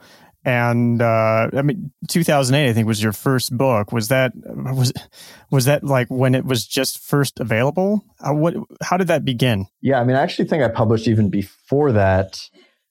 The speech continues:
Speaker 2: I think, like, two thousand four, two thousand five with CreateSpace on the, the printing on demand
Speaker 1: Hmm.
Speaker 2: paperback. I did that before Kindle.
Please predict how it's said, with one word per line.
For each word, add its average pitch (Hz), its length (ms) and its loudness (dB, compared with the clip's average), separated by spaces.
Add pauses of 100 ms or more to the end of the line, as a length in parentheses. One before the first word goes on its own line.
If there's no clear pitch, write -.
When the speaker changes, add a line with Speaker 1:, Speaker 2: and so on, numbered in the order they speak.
(800)
Speaker 2:
I 107 60 -10
think, 214 160 -2
like, 139 160 0
two 139 160 -2
thousand 120 300 0
four, 127 160 2
two 120 120 -4
thousand 107 300 2
five 104 400 2
with 98 140 2
CreateSpace 113 800 -2
on 104 140 2
the, 82 100 2
the 104 120 -2
printing 120 440 0
on 101 160 2
demand 92 540 4
Speaker 1:
Hmm. - 580 -8
Speaker 2:
paperback. 98 380 0
I 107 60 0
did 127 200 0
that 113 180 0
before 98 300 -2
Kindle. 95 380 0